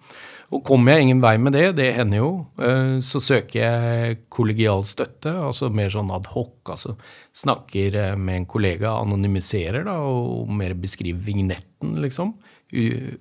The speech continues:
eh, og kommer jeg ingen vei med det, så går jeg til veileder, og kommer jeg ingen vei med det, og dette er en følelse som går igjen over ga-, med mange pasienter, så, så vil jeg tenke at da må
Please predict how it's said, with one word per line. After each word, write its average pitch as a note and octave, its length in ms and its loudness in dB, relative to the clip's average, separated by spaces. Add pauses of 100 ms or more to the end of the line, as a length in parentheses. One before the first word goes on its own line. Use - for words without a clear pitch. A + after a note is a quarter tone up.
(180)
eh, - 180 -12 (140)
og C3 160 -6
kommer B2+ 240 8
jeg A2+ 140 6
ingen A2+ 100 0
vei G#2+ 80 2
med G2+ 160 0
det, C3+ 140 0 (100)
så C3 120 -8
går G2+ 200 -2
jeg E2+ 80 -10
til G2 120 -8
veileder, G#2+ 640 -2
og - 840 -20
kommer A#2 240 6
jeg A#2+ 160 6
ingen A2+ 120 4
vei G2 160 4
med G#2+ 200 2
det, C#3 240 6
og D3 120 4
dette B2 200 0
er A#2 120 2
en A2+ 80 0
følelse F2+ 360 -2
som A#2 120 -2
går G2 280 0
igjen G2+ 160 -2
over G2+ 160 -4
ga-, A2+ 280 -4
med G2 320 0
mange G#2+ 440 4
pasienter, A2+ 520 -6
så, D3+ 220 -4 (1120)
så B2+ 160 -12
vil A#2+ 160 -2
jeg G#2 40 -8
tenke G#2 240 -4
at G2+ 120 -12
da G2 120 -4
må D#2+ 140 -10